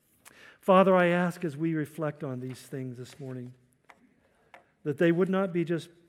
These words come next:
passing notes and some kind of sermonic melody in our head, but they would be things that would begin to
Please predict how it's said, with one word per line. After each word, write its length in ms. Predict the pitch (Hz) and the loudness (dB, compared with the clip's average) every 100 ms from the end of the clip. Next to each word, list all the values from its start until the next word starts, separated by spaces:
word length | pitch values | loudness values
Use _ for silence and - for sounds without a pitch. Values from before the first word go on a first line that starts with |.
| _ - | _ -16
passing 580 | - 156 160 156 165 143 | -8 -4 -6 -6 -6 -4
notes 760 | 139 143 151 - - - - _ _ _ _ _ _ _ _ 156 | -4 -4 -6 -10 -20 -20 -20 _ _ _ _ _ _ _ _ -14
and 140 | 127 | -8
some 220 | - 143 | -4 -4
kind 220 | 131 143 | -4 -8
of 80 | 135 | -8
sermonic 680 | - 147 131 127 131 131 131 | -8 -6 -6 -6 -6 -8 -8
melody 480 | 131 135 135 123 123 | -8 -6 -6 -8 -8
in 100 | 120 | -10
our 180 | 117 107 | -10 -12
head, 380 | 123 123 120 | -12 -12 -12
but 180 | 113 123 _ _ _ _ _ _ _ _ | -14 -16 _ _ _ _ _ _ _ _
they 120 | 170 190 | 2 4
would 140 | 196 | 4
be 120 | 202 | 0
things 280 | - 208 202 | 0 0 0
that 120 | 196 | -2
would 120 | 180 | -4
begin 380 | 170 165 180 180 | -4 -6 -4 -4
to 280 | 160 151 | -6 -6